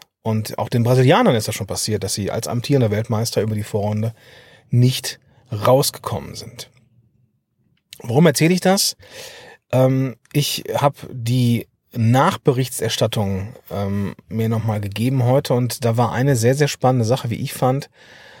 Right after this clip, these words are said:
Und die Frage, die natürlich, die kommen musste, ja, an, äh, Joachim Löw, an Jogi Löw, den Bundestrainer, den amtierenden Bundestrainer, ähm,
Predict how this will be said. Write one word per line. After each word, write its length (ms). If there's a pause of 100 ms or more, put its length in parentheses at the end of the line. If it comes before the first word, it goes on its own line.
(140)
Und 100
die 80
Frage, 460
die 120
natürlich, 520
die 100
kommen 400
musste, 580 (120)
ja, 260
an, 300
äh, 100
Joachim 420
Löw, 140
an 100
Jogi 220
Löw, 180
den 200
Bundestrainer, 560
den 160
amtierenden 520
Bundestrainer, 640 (1040)
ähm, 520